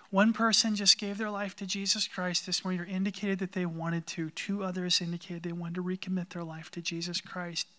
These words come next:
The Bible says that heaven rejoices more when a lost sheep is found than the ninety-nine who were never lost to begin with.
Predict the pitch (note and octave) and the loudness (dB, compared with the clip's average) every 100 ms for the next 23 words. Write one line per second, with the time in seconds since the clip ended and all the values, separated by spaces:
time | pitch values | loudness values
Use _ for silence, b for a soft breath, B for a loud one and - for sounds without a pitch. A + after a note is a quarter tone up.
0 | - F3+ F3+ G3 G3+ - F#3+ F3 - F#3 | -8 -4 -2 -2 -2 -2 -4 -6 -6 -4
1 | G3 G#3+ G3 F#3+ F#3 F#3+ E3+ F3+ F#3+ F3+ | -2 -2 -2 0 0 -2 -2 0 0 0
2 | E3+ B B B F3+ F3 E3+ E3+ F3+ G3 | -4 B B B -2 0 0 0 0 0
3 | - - - G#3 G3 F#3+ - - F3+ F3 | 0 2 2 2 0 0 0 -2 -4 -2
4 | E3 E3 E3 E3 E3 E3 F3+ F3+ F#3+ F3+ | -2 -2 -4 -2 -2 0 0 0 0 -2
5 | E3+ E3 D3+ E3+ E3 E3 F3 F3+ F3 E3+ | -2 -4 -4 -6 -4 -2 0 0 0 -2
6 | - E3+ E3 F3 E3+ F3+ | -6 -8 -8 -8 -6 -8